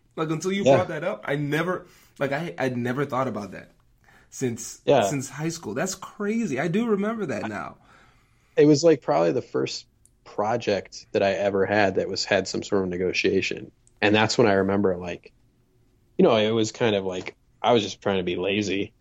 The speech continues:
Speaker 2: and just, you know,
Speaker 1: <laughs>
Speaker 2: you were so competitive, so it was an easy win for both of us.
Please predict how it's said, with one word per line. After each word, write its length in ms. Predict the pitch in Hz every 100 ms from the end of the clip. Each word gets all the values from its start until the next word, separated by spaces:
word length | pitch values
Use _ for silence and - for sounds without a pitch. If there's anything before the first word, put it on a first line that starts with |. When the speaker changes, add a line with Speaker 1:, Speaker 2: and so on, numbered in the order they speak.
| -
Speaker 2:
and 220 | 113 92
just, 180 | 92 - - - -
you 240 | 190 -
know, 180 | 190 190 170 190 185
Speaker 1:
<laughs> 320 | - - _
Speaker 2:
you 160 | 107 113
were 80 | 113
so 180 | - 107
competitive, 640 | 101 110 113 98 95 90
so 200 | - 95
it 40 |
was 100 | 95
an 100 | 95
easy 340 | 104 110 107 92
win 280 | 101 104 92
for 120 | 92
both 280 | 101 110 104
of 100 | 90
us. 260 | 90 -